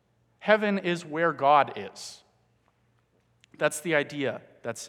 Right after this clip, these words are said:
in the Scriptures. So in the Bible, heaven's where God is, and there's different ideas, the different words that the Bible uses to express this, words like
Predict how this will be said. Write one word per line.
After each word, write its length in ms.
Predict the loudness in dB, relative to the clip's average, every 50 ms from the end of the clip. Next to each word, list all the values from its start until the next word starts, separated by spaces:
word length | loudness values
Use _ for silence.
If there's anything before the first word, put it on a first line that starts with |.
| _ -14
in 240 | -12 -10 -10 -10
the 60 | -12 -12
Scriptures. 680 | -14 -12 -12 -12 -12 -12 -16 -20 -20 -20 -20 -20 -20 _ _ _ _ _ _ _ _ _ _ _ _ _ _ _ _ _ _ _ _ _ _ _ _ _ _ _ _
So 100 | -6 -2
in 60 | -2
the 60 | 2 6
Bible, 300 | 6 6 6 6 2 2
heaven's 340 | 2 2 2 0 -2 0
where 80 | -2 -2
God 300 | 0 4 4 4 4 4
is, 160 | 0 -4 -4
and 100 | -6 -6
there's 140 | -6 -6 -6
different 240 | -8 -8 -4 -2 -2
ideas, 560 | -2 -2 -4 -2 -2 -2 -2 -4 -8 -12 -12 -10
the 100 | -10 -10
different 340 | -8 -8 -10 -8 -8 -10 -8
words 320 | -6 -4 -4 -6 -6 -8
that 100 | -12 -12
the 60 | -12 -6
Bible 320 | -4 -2 -2 -4 -4 -10
uses 320 | -12 -12 -12 -14 -16 -16
to 100 | -16 -18
express 460 | -16 -16 -16 -16 -8 -6 -6 -6 -6 -10
this, 260 | -16 -16 -16 -16 -14
words 240 | -14 -14 -12 -10 -10
like 180 | -10 -10 -10